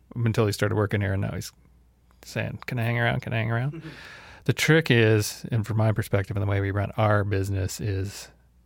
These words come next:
you still need that, like, on the stage, behind the console experience a bit, 'cause that's the whole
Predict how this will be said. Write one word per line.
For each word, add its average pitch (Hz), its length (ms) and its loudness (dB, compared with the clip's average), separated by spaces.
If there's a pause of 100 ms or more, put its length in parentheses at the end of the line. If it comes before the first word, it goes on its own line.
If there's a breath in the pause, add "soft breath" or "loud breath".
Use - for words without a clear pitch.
(220)
you 117 240 0
still 113 460 0
need 107 260 2
that, 107 240 -2 (500)
like, 120 240 -6 (480)
on 113 480 2
the 101 120 -2
stage, 107 800 -4 (220)
behind 117 300 -2
the 110 40 -4
console 110 480 0
experience 113 680 -2
a 107 60 -2
bit, 104 340 -2
'cause 113 160 -4
that's - 280 0
the 139 100 0
whole 131 260 0